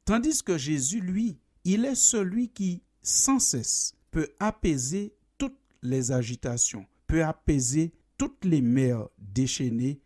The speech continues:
peut apaiser nos cœurs lorsqu'ils sont troublés et agités. Il nous faut donc apprendre à prier sans cesse. Prier sans cesse,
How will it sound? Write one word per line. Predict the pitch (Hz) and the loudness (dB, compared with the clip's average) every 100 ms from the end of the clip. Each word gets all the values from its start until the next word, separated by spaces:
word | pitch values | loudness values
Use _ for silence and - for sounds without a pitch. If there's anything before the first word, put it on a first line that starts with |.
| _ | _
peut | 147 139 | -2 0
apaiser | 131 _ _ - 143 110 123 131 | -2 _ _ 4 4 4 0 0
nos | 131 | 0
cœurs | 113 - 135 127 139 156 _ _ | -2 -4 -2 -2 -4 -8 _ _
lorsqu'ils | - 117 131 - - 123 | -8 -4 -2 -2 -2 -4
sont | - - 123 120 _ _ | 0 -2 -2 -8 _ _
troublés | - 160 123 110 110 113 - _ | -10 -8 -4 0 -2 -2 -10 _
et | 117 110 | -6 -6
agités. | 107 113 113 - 101 - _ - | -6 -8 -12 -12 -14 -14 _ 0
Il | 208 220 | 4 4
nous | 220 | 4
faut | - 285 | -2 -4
donc | 233 233 - | -4 -4 -6
apprendre | 165 - 214 220 170 _ - | -6 -4 -2 -4 -4 _ -4
à | 147 | -2
prier | - - 151 170 | -2 -2 -2 0
sans | 180 - 160 | 0 0 -2
cesse. | - 101 - - - - _ | -2 -4 -6 -4 -6 -8 _
Prier | - 190 220 269 | 0 4 4 2
sans | - 196 | 0 0
cesse, | 180 208 220 - | 0 -2 -2 -4